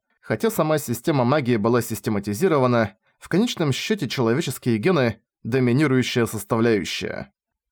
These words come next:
Но контрмеры создать было попросту невозможно,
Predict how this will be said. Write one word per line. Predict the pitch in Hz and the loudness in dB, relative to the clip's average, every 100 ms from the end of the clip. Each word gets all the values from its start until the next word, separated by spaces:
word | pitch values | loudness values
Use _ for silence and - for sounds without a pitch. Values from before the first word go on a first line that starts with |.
| - | -14
Но | - 101 127 | -4 0 0
контрмеры | 139 143 139 139 123 143 135 | 2 0 0 0 2 2 2
создать | - 117 107 120 | 0 -2 0 -2
было | 104 120 113 | 0 0 0
попросту | 131 113 113 120 | -2 -4 -4 -2
невозможно, | 107 98 98 131 131 131 113 | 0 -2 0 0 0 0 -2